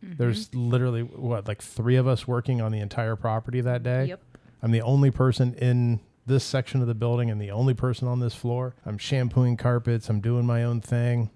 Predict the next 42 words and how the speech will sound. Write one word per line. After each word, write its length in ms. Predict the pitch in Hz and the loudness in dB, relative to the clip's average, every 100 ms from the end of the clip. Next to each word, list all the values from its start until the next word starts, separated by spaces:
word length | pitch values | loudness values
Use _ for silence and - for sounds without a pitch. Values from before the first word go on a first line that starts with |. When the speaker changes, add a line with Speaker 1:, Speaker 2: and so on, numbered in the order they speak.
| - | -6
Speaker 2:
Ran 240 | 113 120 | -2 0
out 120 | 120 | 0
of 80 | 113 | 0
cord 320 | - 135 135 | 0 2 4
length. 420 | 131 135 139 - - _ | 4 2 2 -4 -20 _
So 120 | - 95 | -12 -12
I 20 | |
turn 240 | - 127 | -4 0
the 60 | 131 | 2
machine 360 | 117 - 135 131 | 0 2 2 4
off, 400 | 127 127 - - - | 2 0 -4 -14 0
go 140 | 135 | 2
to 40 | 135 | 2
unplug 480 | 123 120 135 131 127 | 0 -2 -2 0 0
it, 200 | 131 - _ _ - | -2 -4 _ _ -2
and 120 | 120 | 0
I 80 | 117 | 2
hear 220 | 131 131 | 2 2
this 220 | 120 - | 0 -2
little 160 | 123 127 | -4 -2
girl 320 | 123 127 123 | 0 2 2
next 360 | 113 120 123 - | 2 0 -2 -2
to 100 | 117 | -2
me 300 | 107 101 107 _ - | 0 -2 -6 _ -2
giggle. 380 | 170 139 95 - _ _ | 0 0 -6 -12 _ _
Like, 120 | 139 - | -10 -6
<laughs> 600 | 233 156 285 - 285 269 320 _ _ - | -2 -2 0 0 0 0 -2 _ _ -6
of 120 | 190 | -4
course, 320 | - 135 123 - - | 2 2 2 -4 -4
I'm 160 | 165 | 2
the 100 | 156 | 2
only 160 | 156 147 | 4 4
one 180 | 143 135 | 4 4
on 80 | 117 | 2
the 60 | |
floor. 520 | - 175 156 123 123 - | 2 4 6 6 2 0
I 60 | 202 | -4
turn 200 | - 214 | 0 0
around. 540 | 156 147 160 165 160 | 0 -2 -4 -4 -2
There's 240 | 131 139 | 2 4
nobody 300 | 117 131 151 | 6 6 6
there. 500 | 135 120 165 165 170 | 6 6 6 2 -2